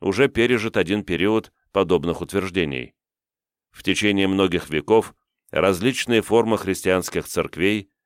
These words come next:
выставили в культурной жизни европейских народов учение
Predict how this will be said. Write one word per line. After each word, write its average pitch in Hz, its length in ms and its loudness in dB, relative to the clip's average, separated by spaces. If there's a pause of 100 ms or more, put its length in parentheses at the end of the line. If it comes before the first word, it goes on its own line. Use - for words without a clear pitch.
(260)
выставили 123 680 0
в - 80 -12
культурной 95 520 0
жизни 87 340 -2
европейских 80 720 -2
народов 95 440 0 (360)
учение 107 640 -2